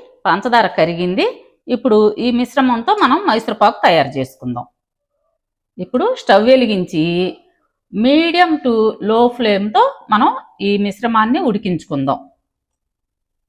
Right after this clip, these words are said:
హై ఫ్లేమ్ మాత్రం పెట్టొద్దమ్మా, లో ఫ్లేమ్, మధ్యలో మీడియం ఫ్లేమ్.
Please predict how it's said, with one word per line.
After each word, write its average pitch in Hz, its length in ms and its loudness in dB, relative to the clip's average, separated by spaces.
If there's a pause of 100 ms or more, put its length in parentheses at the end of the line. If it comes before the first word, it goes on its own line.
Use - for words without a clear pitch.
(3500)
హై 254 140 2
ఫ్లేమ్ 262 320 0
మాత్రం 214 300 0
పెట్టొద్దమ్మా, 214 720 0 (800)
లో 220 240 0
ఫ్లేమ్, 240 600 -2 (500)
మధ్యలో 247 480 -2 (200)
మీడియం 156 360 0
ఫ్లేమ్. 131 380 -2